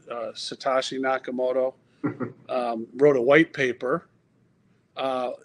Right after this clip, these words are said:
Speaker 1: and he detailed a software protocol that involved, uh, uh, keeping records of transactions,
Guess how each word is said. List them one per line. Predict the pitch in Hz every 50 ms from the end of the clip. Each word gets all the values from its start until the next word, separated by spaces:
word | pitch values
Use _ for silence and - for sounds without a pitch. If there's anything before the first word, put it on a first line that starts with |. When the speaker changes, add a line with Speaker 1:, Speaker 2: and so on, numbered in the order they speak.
| _ _ -
Speaker 1:
and | 139 135 131 127
he | - 185 185 196 196 196 196 170 131 131
detailed | 123 156 175 190 190 - - 151 139 139 143 143 147 139
a | 127 117
software | - - 156 160 196 196 - 165 135 123
protocol | 117 - - 127 120 117 110 - - - 113 107 98 104 117 - - _ _ _ _ _ _ _ _ _ _ - -
that | 131 135 139 151 147 143 143
involved, | 147 143 143 135 135 143 143 143 143 147 143 143 139 139 - - - -
uh, | 127 131 123 120 117 117 - _ _ _ _ _ _ - -
uh, | 135 131 127 127 127 - - -
keeping | - - 185 165 - 170 156 147 135
records | 139 151 156 156 - 160 147 143 143
of | 135 131
transactions, | - - 160 151 147 143 143 131 143 143 143 151 160 - - 127 120 123 135 - - -